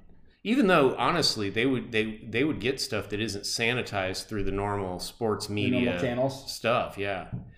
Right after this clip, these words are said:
Speaker 2: That's
Speaker 1: Yeah, I
Speaker 2: probably
Speaker 1: mean,
Speaker 2: fair.
Speaker 1: people, people think The Freak tells it like it is.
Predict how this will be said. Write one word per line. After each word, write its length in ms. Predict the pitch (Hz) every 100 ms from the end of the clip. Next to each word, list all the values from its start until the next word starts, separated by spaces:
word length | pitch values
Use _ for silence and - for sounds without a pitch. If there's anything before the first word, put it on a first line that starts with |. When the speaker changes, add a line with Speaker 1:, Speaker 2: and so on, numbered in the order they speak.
| -
Speaker 2:
That's 120 | 113
Speaker 1:
Yeah, 60 | 113
I 40 |
Speaker 2:
probably 180 | 107 117
Speaker 1:
mean, 140 | 107 90
Speaker 2:
fair. 180 | 90 -
Speaker 1:
people, 300 | 180 196 170
people 300 | - 165 202
think 240 | 196 147 -
The 60 |
Freak 480 | - - 120 127 165
tells 260 | 156 165 160
it 40 |
like 200 | 165 160
it 80 | 170
is. 340 | 170 170 165